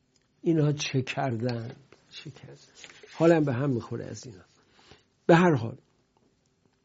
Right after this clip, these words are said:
آقای خامنه‌ای افتاده به التماس و گفتم مجلسی که اینا می‌خوان بکنن، باید یه مجلسی باشه که خیال حاج آقا راحت باشه. حاج آقا بگه آقا نه دیگه،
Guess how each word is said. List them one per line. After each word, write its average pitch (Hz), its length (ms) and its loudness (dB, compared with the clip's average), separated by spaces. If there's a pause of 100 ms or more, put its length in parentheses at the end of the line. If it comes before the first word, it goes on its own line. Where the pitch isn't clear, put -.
(520)
آقای 196 280 4
خامنه‌ای 160 440 -2
افتاده 127 500 -6
به 107 220 -8
التماس 92 640 -20 (680)
و 202 60 -10
گفتم 175 300 -4
مجلسی 156 640 2
که 135 140 0
اینا 139 200 2
می‌خوان 131 300 -4
بکنن، 135 540 -6 (140)
باید 190 120 -8
یه 185 120 -6
مجلسی 170 560 -6
باشه 151 360 -6
که 143 280 -4 (1080)
خیال 170 720 2
حاج 170 320 0
آقا 160 180 0
راحت 123 540 -2
باشه. - 360 -16
حاج 151 180 -10
آقا - 120 -12
بگه 185 220 -6
آقا - 240 -8
نه 175 180 -6
دیگه، 185 260 -12